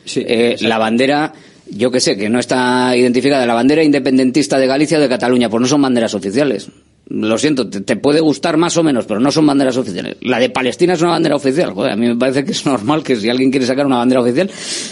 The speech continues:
Speaker 2: pero el reglamento de la Liga dice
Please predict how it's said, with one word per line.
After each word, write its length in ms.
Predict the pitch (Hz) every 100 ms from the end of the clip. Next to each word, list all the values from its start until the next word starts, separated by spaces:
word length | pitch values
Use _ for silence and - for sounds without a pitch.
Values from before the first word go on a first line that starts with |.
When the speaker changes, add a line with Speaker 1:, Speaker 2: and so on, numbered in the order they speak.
| - - - -
Speaker 2:
pero 200 | 185 185
el 80 | 175
reglamento 540 | 175 170 190 202 190
de 100 | 196
la 100 | 214
Liga 340 | 208 220 240 - - _ _ -
dice 680 | 131 131 185 185 202 -